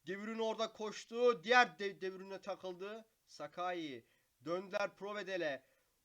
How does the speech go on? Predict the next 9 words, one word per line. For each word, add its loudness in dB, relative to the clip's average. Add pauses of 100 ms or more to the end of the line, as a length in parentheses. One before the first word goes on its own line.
Alır 6
mısın 0
Icardi? 0
Ah -4 (100)
be, 0
<laughs> -
son -10
anda -2
alıyordu. -4